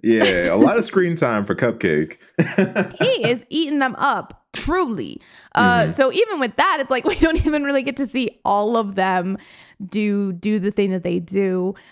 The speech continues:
Speaker 2: But yeah, at least each of them gets a moment. And
Speaker 1: Mm-hmm.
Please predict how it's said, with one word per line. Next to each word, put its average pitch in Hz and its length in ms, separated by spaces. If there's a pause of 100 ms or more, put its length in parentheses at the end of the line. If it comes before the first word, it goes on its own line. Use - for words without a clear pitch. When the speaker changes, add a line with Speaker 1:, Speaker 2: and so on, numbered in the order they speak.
(120)
Speaker 2:
But 220 400
yeah, 349 300
at 269 160
least 359 340
each 294 300
of 311 100
them 254 280
gets 214 340
a 214 80
moment. 180 720 (380)
And 202 640
Speaker 1:
Mm-hmm. - 60